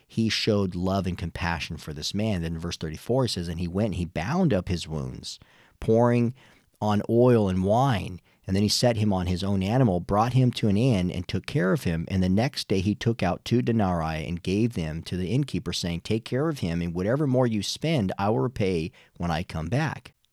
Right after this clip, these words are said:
So we see that this Samaritan, he uses proper elements to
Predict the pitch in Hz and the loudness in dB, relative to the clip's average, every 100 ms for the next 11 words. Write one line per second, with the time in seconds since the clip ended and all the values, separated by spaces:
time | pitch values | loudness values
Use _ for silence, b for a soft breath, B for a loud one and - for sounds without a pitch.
0 | - - 135 127 127 131 - 165 160 120 | -2 6 8 8 6 4 4 2 4 2
1 | 123 113 - 117 131 151 131 110 117 110 | 2 2 2 2 4 2 2 2 4 4
2 | 127 131 110 - - 131 139 151 113 123 | 4 4 0 -2 -2 0 0 -4 -2 0
3 | 120 95 78 - - - 113 | 0 0 -2 -8 -8 -6 -4